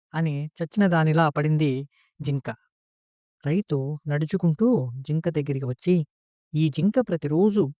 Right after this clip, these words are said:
నా పంటను నాశనం చేసింది. ఈరోజు చచ్చిపోయింది" అని ఆనందించి జింకను వలలోంచి తీసివేశాడు.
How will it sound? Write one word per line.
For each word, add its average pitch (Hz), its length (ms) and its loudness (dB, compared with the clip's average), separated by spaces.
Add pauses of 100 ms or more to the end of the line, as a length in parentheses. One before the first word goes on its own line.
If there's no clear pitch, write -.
(120)
నా 147 140 -6
పంటను 147 440 -2
నాశనం 160 440 -2
చేసింది. 135 360 -6 (640)
ఈరోజు 151 320 2
చచ్చిపోయింది" 147 640 -4 (320)
అని 147 160 -2
ఆనందించి 151 640 0 (400)
జింకను 208 380 4
వలలోంచి 165 460 0
తీసివేశాడు. 139 680 -4